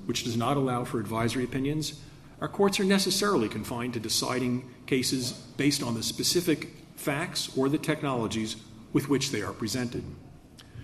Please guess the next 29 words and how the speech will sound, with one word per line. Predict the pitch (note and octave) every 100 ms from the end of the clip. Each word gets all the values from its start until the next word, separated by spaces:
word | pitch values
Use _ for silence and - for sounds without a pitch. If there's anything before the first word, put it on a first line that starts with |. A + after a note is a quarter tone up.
| - - -
These | G3 F#3+
decisions | F#3 G#3+ G3 F#3+ F3 -
are | - D3+ D3+
therefore | D#3 D#3+ E3 - D#3+ D#3 D#3+
inherently | D3+ - F3 E3+ D#3
backward-looking, | D3 E3+ E3+ A2 F#2 F2+ F#2 F#2 - - - -
which | - -
feels | G#3 F#3+
like | E3 D3
the | C3
wrong | A#2+ D3 D#3
approach | C3+ D3+ G#2+ D2+ - - - -
when | B2
addressing | A2+ A#2+ A#2+ B2 G#2+
rapidly | A2 A2+ A#2 G#2+
developing | G2 G2+ F#2+ G2 G2
technology. | G2 G2 A2 G#2 G2+ - - - - - - - - - - -
By | D#3
contrast, | D#3 B3 A3+ C#3+ C3+ - - - - -
tort | - D4+ D4
law | G#2+ F2
principles | F2 G2+ F2+ - C3 E3+ - - - -
can | F3+
be | F#3+
extended | F#3+ - B3 B3 -
to | G#2
facts | - G2 G#2 -
beyond | B2 A#2+ A#2 A2+ G#2+
the | G#2 G2+